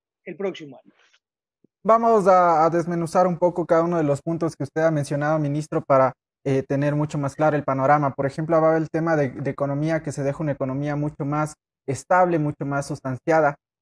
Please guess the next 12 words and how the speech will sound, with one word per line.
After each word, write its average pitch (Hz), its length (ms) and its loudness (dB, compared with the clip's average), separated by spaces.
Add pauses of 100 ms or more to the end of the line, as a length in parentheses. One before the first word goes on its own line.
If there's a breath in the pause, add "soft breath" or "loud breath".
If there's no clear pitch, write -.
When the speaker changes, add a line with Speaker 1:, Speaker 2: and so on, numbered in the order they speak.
Speaker 2:
Eh, 147 280 2
sin 170 260 -4
embargo, 180 400 4
lo 160 120 2
que 147 100 -4
le 135 120 -4
quiero 170 160 0
consultar 160 460 -2
es 165 260 -2
precisamente 160 600 -4
el 147 100 0
estado 160 560 0